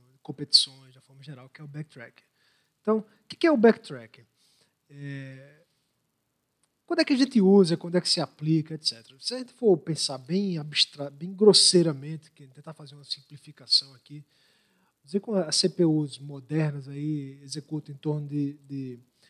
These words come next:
de cinquenta a cem milhões de instruções por segundo.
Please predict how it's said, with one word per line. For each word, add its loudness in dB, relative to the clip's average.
de -14
cinquenta 0
a -10
cem 0
milhões 0
de -8
instruções -6
por -2
segundo. 0